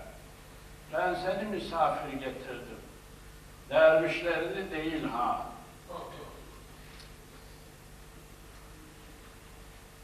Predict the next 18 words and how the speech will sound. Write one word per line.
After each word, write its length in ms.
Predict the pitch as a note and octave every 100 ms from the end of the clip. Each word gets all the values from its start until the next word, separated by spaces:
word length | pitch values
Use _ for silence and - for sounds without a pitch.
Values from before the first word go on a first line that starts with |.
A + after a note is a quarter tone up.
| - - C3+
"Ulan 320 | B2 B2+ C3 -
sen 260 | - - -
misin 360 | - - E4+ E4 -
bunu?" 300 | - - -
diyor. 180 | - - - - - - - - E3 F3
İndi 140 | F#3+
aşağıya 640 | F3+ E3+ - D3 D3 D3 C#3+
dükkana. 500 | C3 - C3+ C3+ - - - - G4 G#4 - - - - - - - -
Benim 340 | C#3 D#3 D#3+ C#3
bağrıma 640 | C#3 B2+ - - B2 A#2
böyle 220 | A#2 C3
bir 400 | C#3 C3+ A2+ A2+ -
taş 180 | -
koydu. 560 | - - A3+ A3 - - - - - - - - C#3+
O 200 | C#3+ D3
taş 340 | C#3+ - B2+
büyüdükçe 760 | C3 B2 B2 B2 - B2+ A#2 A#2
büyüdü. 380 | A2 G#2+ A2+